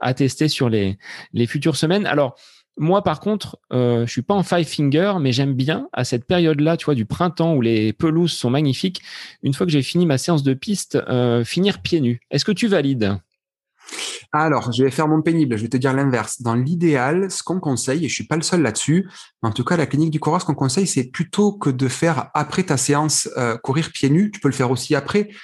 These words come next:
Speaker 2: mais l'idéal serait plutôt de le faire avant. Euh, pourquoi ? Le rationnel là-dessous, c'est que si tu le fais avant, euh, le fait de,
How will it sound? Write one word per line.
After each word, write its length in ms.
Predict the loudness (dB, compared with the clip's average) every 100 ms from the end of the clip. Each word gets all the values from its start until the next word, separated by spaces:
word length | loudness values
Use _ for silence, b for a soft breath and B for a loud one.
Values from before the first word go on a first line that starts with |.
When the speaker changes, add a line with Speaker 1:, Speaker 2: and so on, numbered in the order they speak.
| B B -2
Speaker 2:
mais 80 |
l'idéal 380 | 2 2 2 0
serait 240 | 0 -2 -2
plutôt 240 | -2 -2
de 60 | -2
le 60 |
faire 220 | 0 0
avant. 380 | 0 0 -2 -4 _ b b b -6
Euh, 540 | -2 0 0 0 -2 -4
pourquoi ? 460 | -6 -4 -4 -4 -4
Le 180 | -2 0
rationnel 440 | 0 0 2 4
là-dessous, 260 | 2 0 -4
c'est 140 | -2
que 180 | 0 0
si 200 | 0 -2
tu 120 | 0
le 80 | 0
fais 200 | 0 0
avant, 420 | 0 2 -2 -4 B B B B -4
euh, 160 | 0
le 120 | 2
fait 180 | 0 0
de, 240 | 0 0